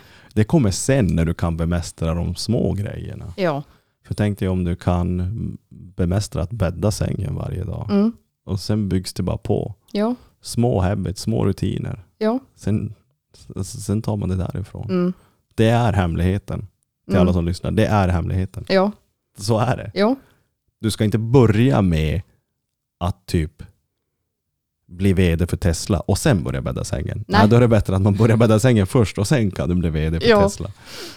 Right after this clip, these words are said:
Speaker 1: Så att, eh, ja.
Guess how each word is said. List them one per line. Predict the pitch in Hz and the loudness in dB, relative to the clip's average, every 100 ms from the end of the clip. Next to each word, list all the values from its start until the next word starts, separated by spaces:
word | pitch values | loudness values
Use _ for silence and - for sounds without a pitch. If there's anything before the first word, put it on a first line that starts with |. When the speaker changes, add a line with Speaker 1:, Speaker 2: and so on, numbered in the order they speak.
| - _ _ _ | -20 _ _ _
Speaker 1:
Så | - | -12
att, | 82 - | -10 -4
eh, | 95 90 90 87 87 87 87 _ _ _ _ - | 0 2 0 0 0 -2 -6 _ _ _ _ -6
ja. | 90 87 92 | -2 -2 -4